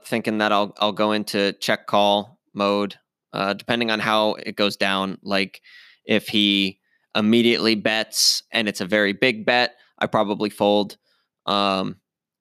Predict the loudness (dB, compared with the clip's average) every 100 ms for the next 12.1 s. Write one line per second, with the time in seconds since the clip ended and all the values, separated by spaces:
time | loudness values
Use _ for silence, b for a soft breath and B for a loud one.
0 | -4 -4 -4 -2 0 0 0 -2 -2 -4
1 | -2 2 2 0 _ _ _ -4 -2 0
2 | 0 0 -2 2 2 0 -6 _ _ _
3 | _ _ _ _ _ 0 2 2 2 2
4 | 2 0 -2 -2 -2 0 -2 -8 _ _
5 | -12 -4 -2 0 0 0 -4 b b 0
6 | 2 2 -2 -6 B B B -2 0 2
7 | 0 -2 0 2 0 -4 _ _ -2 0
8 | 0 0 2 2 0 -4 -4 0 2 2
9 | -2 -4 -4 -2 0 0 -2 -4 -4 -4
10 | -4 -4 -4 -8 -2 2 2 0 _ _
11 | _ _ _ _ _ _ _ _ -14 -12
12 | -12